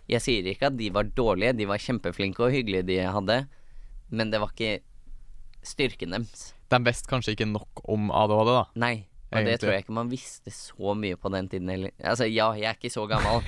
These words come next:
Speaker 2: <laughs>
Speaker 1: men jeg føler at nå først begynner de å lære ting om A D H D.
Speaker 2: Ja, men, eh, ja, jeg kan kjenne meg litt igjen i det. Jeg fikk jo ikke diagnosen før en alder av nitten, som sagt.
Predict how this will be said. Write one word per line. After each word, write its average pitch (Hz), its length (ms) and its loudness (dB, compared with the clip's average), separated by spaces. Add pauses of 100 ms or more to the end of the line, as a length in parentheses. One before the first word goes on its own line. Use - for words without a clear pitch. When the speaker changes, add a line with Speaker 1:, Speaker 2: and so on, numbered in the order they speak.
(140)
Speaker 2:
<laughs> 127 260 0
Speaker 1:
men 127 280 2 (360)
jeg 127 200 2
føler 117 240 0
at - 100 -2
nå 117 380 2
først 123 300 -4
begynner 92 320 0
de 95 80 0
å 95 160 0
lære 92 320 -2
ting 95 180 -6
om 92 100 -4
A 92 80 0
D 95 120 -2
H 104 100 2
D. 98 120 -4 (200)
Speaker 2:
Ja, 143 180 8 (260)
men, 151 340 2
eh, 147 400 6
ja, 151 120 8 (120)
jeg 147 100 2
kan 151 140 -2
kjenne 139 180 2
meg 107 220 2
litt - 320 -4
igjen 117 240 6
i 113 80 0
det. 113 140 6 (460)
Jeg 120 120 4
fikk 127 180 0
jo 104 80 0
ikke 110 160 0
diagnosen 107 600 2
før 98 420 2 (440)
en 113 140 0
alder 101 380 4
av 98 220 2 (120)
nitten, 113 500 0 (100)
som 156 140 -4
sagt. 165 340 0